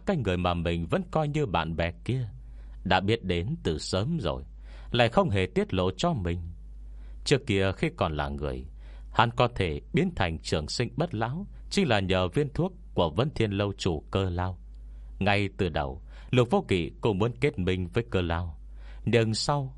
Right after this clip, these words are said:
lại thấy Cơ Lao chia bớt sức mạnh của mình cho mấy cái thần thức, thực lực suy yếu đi rất nhiều. Lục Vô Kỵ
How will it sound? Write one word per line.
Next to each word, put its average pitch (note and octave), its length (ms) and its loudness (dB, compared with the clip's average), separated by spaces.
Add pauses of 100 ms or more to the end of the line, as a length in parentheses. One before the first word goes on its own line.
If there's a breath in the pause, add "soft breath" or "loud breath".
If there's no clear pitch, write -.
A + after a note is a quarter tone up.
lại E2 300 2
thấy G2+ 400 -2
Cơ G#2 160 2
Lao F#2+ 260 2
chia F#2 260 0
bớt D3 180 0
sức - 240 -2
mạnh E2+ 240 0
của E2+ 180 0
mình D#2+ 400 -2
cho C3 180 0
mấy A#2+ 160 2
cái - 240 -2
thần D2+ 260 -2
thức, E3+ 140 2 (520 loud breath)
thực A#2+ 160 6
lực G#2+ 160 4
suy C#3+ 240 2
yếu - 200 2
đi G2 200 0
rất G2 220 -2
nhiều. D2+ 320 -2 (380 soft breath)
Lục B2 200 6
Vô G3 180 4
Kỵ E2+ 220 0